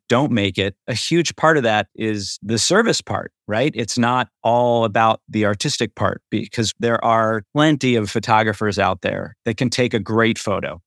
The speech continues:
that technically know what they're doing, that have been trained and educated in school,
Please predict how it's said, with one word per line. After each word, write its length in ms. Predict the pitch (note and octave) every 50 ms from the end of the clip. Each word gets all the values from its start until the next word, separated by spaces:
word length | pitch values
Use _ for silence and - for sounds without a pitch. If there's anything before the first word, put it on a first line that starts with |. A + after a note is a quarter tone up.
| _ _ _ _ _ _ -
that 200 | A2 G#2 - _ -
technically 500 | - C3+ C3 - C#3 B2 - B2+ B2+ B2
know 160 | B2 A#2+ A#2+
what 160 | A#2+ A2+ -
they're 100 | - A2+
doing, 460 | A2 A2 A#2 A2+ A2+ A2+ A2 A2 G#2 - _ _
that 120 | - A2 G#2
have 200 | G#2 G#2 F2+ E2+
been 380 | A2+ G#2 G2 G2 G2+ G2+ G#2 - _ _ _
trained 680 | - - - C3 B2+ A#2+ A#2+ A#2+ A#2+ A#2+ A#2 A#2 A#2 - -
and 320 | G#2+ G2 G2+ G2+ G2 F#2+ -
educated 720 | - B2 A2+ G#2+ A#2+ A2 - - A2+ A2 G#2+ A2+ A2 G#2
in 260 | G#2 - G#2+ F#2+ F#2+ F#2+
school, 800 | - - - - C#3+ C#3 C3+ C3 B2 A#2+ A#2+ A#2+ A#2 G#2 -